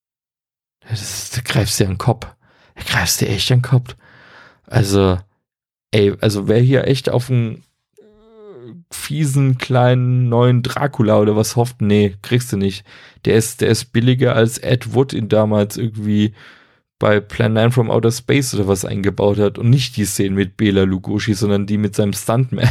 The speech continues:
<laughs> So müsst ihr euch den vorstellen. Oh mein Gott. Richtig, richtig crap. Und sie haben auch noch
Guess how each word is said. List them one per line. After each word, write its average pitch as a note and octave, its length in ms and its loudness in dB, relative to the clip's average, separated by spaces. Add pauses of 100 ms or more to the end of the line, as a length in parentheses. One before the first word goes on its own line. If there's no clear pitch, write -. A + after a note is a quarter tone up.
(280)
<laughs> C#3 320 2
So - 160 0
müsst B2 280 2
ihr A2 60 4
euch G#2+ 120 2
den G2 140 -2
vorstellen. - 680 -4 (520)
Oh G#2+ 200 -2
mein F2+ 260 0
Gott. - 360 -12 (340)
Richtig, G#2 400 -2
richtig - 340 -8
crap. - 440 -8 (320)
Und B2 180 2
sie C#3 100 2
haben C3+ 100 4
auch C#3 140 4
noch B2+ 160 2